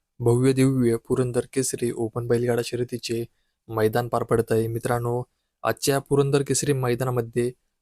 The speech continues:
अनेक रथी महारथी आले आहेत. तर मित्रांनो, आजच्या या व्हिडिओच्या माध्यमातून आपल्या सर्वांचा लाडका राहुलदादा पाटील यांचा बिनजोडचा बादशाह मथुर एक हजार एक आणि शंभू, तसेच मित्रांनो, मेहरबान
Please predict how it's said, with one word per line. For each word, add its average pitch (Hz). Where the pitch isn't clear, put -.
अनेक 127
रथी 127
महारथी 123
आले 120
आहेत. 117
तर 123
मित्रांनो, 123
आजच्या 127
या 131
व्हिडिओच्या 123
माध्यमातून 120
आपल्या 113
सर्वांचा 120
लाडका 117
राहुलदादा 123
पाटील 123
यांचा 120
बिनजोडचा 120
बादशाह 120
मथुर 123
एक 139
हजार 131
एक 123
आणि 120
शंभू, 131
तसेच 123
मित्रांनो, 123
मेहरबान 127